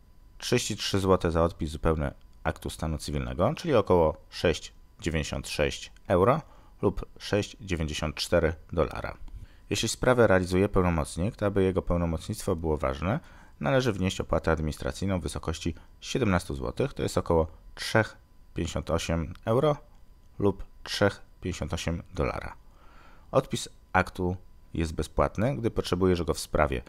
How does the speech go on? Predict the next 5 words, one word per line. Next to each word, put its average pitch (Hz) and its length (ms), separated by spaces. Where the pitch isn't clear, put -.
uzyskania 98 400
dowodu 80 300
osobistego 76 500
lub 73 140
paszportu, - 600